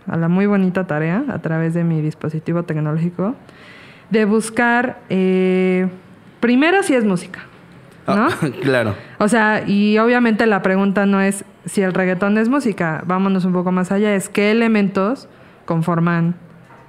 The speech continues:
Speaker 1: una pieza, un sonido para que se vuelva música.
Speaker 2: Ujú.
Speaker 1: Entonces, hay, obviamente, la diferencia entre sonido y música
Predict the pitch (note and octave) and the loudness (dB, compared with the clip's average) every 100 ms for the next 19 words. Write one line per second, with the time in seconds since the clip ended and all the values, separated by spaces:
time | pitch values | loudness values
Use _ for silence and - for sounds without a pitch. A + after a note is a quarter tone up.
0 | - - F3+ F#3+ F#3+ F#3+ G#3+ G#3+ G#3 G3+ | -18 -4 0 2 2 0 2 2 2 2
1 | G3+ G3+ G#3+ G#3 G3 G3+ F#3+ D#3+ E3 D#3+ | 0 0 2 2 2 0 -2 -2 -4 -4
2 | D#3+ E3 F3 G#3+ G#3+ F3 - - C3+ D3 | -2 0 0 -2 -2 -8 -10 -6 -2 -2
3 | F#3+ - - - - F#3+ F#3 G#3 G3+ G#3 | -2 -8 -20 -18 -4 -2 0 0 2 0
4 | G#3 - A3 A#3+ C#4 - - G#3+ A3+ G#3+ | -2 -2 2 2 2 0 0 2 4 2
5 | A3+ A3 F3 F3 G3 G#3+ C4 B3 G#3 F#3 | 2 2 2 2 0 2 0 0 0 0
6 | F3+ F3+ G3 G3+ G3+ F#3+ F#3 F3 F3 G#3+ | 0 2 2 2 2 2 0 -2 -2 -2